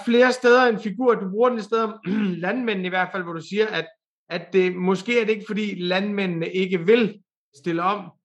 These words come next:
måske er det, fordi de ikke kan. Altså, det vil sige, de ikke har rammerne, at omkostningerne ved at stille om for dem eksistentielt, økonomisk i forhold til deres familie,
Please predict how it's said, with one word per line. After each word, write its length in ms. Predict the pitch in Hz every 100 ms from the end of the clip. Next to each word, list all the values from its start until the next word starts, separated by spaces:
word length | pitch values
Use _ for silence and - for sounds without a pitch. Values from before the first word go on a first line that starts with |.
| _ -
måske 300 | 180 170 214
er 60 |
det, 100 | 202
fordi 200 | 175 208
de 80 | 180
ikke 160 | 208 208
kan. 240 | 196 147 - _
Altså, 160 | 139 143 -
det 100 | 190
vil 80 | 170
sige, 160 | 185
de 80 | 196
ikke 140 | 214
har 340 | 185 185 151 - _ _ _
rammerne, 580 | 143 156 190 226 208 196
at 160 | 156 - 202
omkostningerne 880 | 233 262 - 196 180 180 160 151 170
ved 80 |
at 140 | 196 -
stille 260 | - 165
om 280 | 180 196 - -
for 60 |
dem 160 | 160 185
eksistentielt, 800 | 180 147 143 131 160 180 180 175
økonomisk 500 | 135 151 185 165 139
i 60 | -
forhold 200 | 147 135
til 80 |
deres 140 | 127 131
familie, 440 | 165 185 143 127